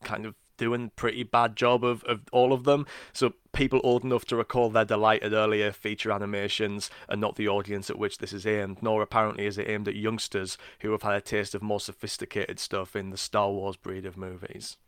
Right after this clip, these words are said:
Uh, Gene Siskel hated it as well, mainly because of Taran, who he called a dullard and a complete drip.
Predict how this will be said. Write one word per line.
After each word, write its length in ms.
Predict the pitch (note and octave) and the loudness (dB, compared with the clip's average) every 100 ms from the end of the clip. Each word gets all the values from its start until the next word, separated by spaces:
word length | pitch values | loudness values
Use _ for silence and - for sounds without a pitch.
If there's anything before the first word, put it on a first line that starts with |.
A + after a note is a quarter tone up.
| _ _ - - - - - | _ _ -20 -20 -20 -20 -6
Uh, 160 | - A#2+ | 0 0
Gene 400 | - A#2 D3+ D#3 | 0 0 2 2
Siskel 580 | C3+ - D#3+ - C#3+ A#2 | 0 2 0 2 0 2
hated 320 | B2 A#2 A2+ | 0 2 0
it 100 | A2+ | 0
as 140 | A2 | -2
well, 320 | G#2+ B2 A#2 A2+ | 2 6 6 4
mainly 380 | A#2+ B2 A#2+ | 2 2 2
because 320 | A#2 A2 - G2+ | -2 -6 -6 -8
of 120 | F#2+ | -8
Taran, 520 | - G#2 F#2+ F#2 - | -4 -2 -2 -8 -8
who 140 | A2 | -4
he 80 | G#2+ | -4
called 340 | G2+ A2 G#2+ G#2 | -2 -2 -2 -4
a 40 | |
dullard 680 | G2 A#2 A2 G#2 F#2+ G2 G2+ | 0 2 2 0 -4 -8 -10
and 140 | A2 G#2+ | -8 -8
a 40 | |
complete 640 | - G#2+ G#2+ B2+ A#2 A#2+ | -6 -6 -6 -6 -6 -6
drip. 380 | A2 A2+ G#2 - | -4 -2 -2 -6